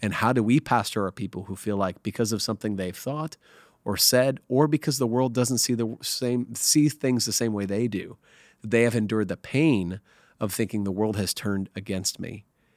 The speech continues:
for something that I strongly and convictionally believe, or something I did they do not understand? And how do we, like in all circumstances, a pastor, come alongside that person and say, "Man, I'm sorry, I'm sure that hurts.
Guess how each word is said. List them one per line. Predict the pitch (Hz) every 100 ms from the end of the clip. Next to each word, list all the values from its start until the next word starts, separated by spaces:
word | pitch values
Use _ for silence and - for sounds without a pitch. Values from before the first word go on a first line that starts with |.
| _ -
for | -
something | 104 113 101 104
that | 92
I | 82
strongly | - - - 110 117 113 113
and | 101 92
convictionally | - 90 90 98 - 104 101 92 92
believe, | 92 90 107 190 196 - _ _ _ - -
or |
something | 104 120 107 113 98
I |
did | 90 107 120 117
they | 98
do | 90
not | 98 98
understand? | 101 95 107 - 120 143 160 160 _ _ _ _ -
And | 113
how | 117
do | 180
we, | 147 196 139
like | 107 113
in | 143 147
all | 131 147 160
circumstances, | - 160 156 - 156 151 151
a |
pastor, | 151 165 - 117
come | 123 123
alongside | 123 127 120 127
that | 123 -
person | 120 - 117
and | 107
say, | 107 107
"Man, | 117 107 110 -
I'm | 117 110
sorry, | 117 110
I'm | 113 92
sure | - - 113 101
that | - -
hurts. | - _ -